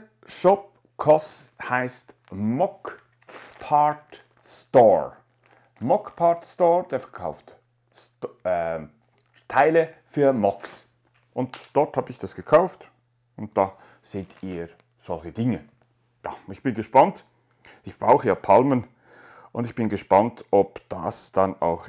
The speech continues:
ist, wenn ich da wieder reingehe. Dann habe ich hier diese Bäume. Aber wenn ich die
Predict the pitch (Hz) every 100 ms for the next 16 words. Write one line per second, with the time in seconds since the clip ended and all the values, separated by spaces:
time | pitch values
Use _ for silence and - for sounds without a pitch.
0 | _ 147 190 - - - 107 107 95 -
1 | 87 85 - - 90 110 139 131 127 120
2 | 117 - _ _ _ _ _ _ _ _
3 | _ 95 98 92 98 98 90 - 95 92
4 | - 90 85 - 76 - 113 120 165 156
5 | 156 - _ _ - - - - 117 104
6 | 98 95 - 123 131